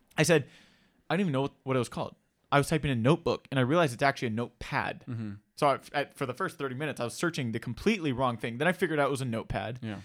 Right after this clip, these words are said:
Speaker 1: Then I figured out the material. Then I figured out h-, what type of file printers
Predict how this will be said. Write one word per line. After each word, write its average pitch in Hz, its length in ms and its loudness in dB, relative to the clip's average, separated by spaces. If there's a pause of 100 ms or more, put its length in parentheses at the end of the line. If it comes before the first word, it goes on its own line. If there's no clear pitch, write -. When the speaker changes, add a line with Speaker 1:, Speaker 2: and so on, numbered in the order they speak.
(200)
Speaker 1:
Then 170 180 2
I 226 80 4
figured 170 320 0
out 139 300 4 (1200)
the 151 120 2
material. 123 720 -2 (180)
Then 170 200 2
I 214 100 0
figured 170 320 -2
out 143 300 4 (600)
h-, - 80 -10 (380)
what 165 480 2 (640)
type 170 260 0
of 131 100 -4
file 147 560 2
printers 147 540 -2